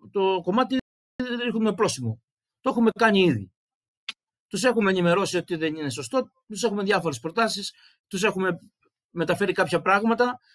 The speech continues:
γιατί είναι εταιρείες, δεν είναι ήδη, ε, δεν είναι ήδη οι καταστηματάρχες, θα δίνουν σε εταιρείες.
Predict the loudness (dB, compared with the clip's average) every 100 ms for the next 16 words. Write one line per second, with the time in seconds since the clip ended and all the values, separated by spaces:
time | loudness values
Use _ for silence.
0 | _ -2 0 2 2 4 4 6 4 2
1 | 0 2 2 2 2 0 -2 -2 -2 0
2 | 0 -2 -4 -4 -2 -2 -2 0 0 -2
3 | -2 -2 0 -2 -4 -8 -8 -6 -4 -4
4 | -6 -8 -8 -6 -4 -2 -2 -4 -4 -8
5 | -12 _ _ _ -2 0 0 2 2 2
6 | 4 2 0 -10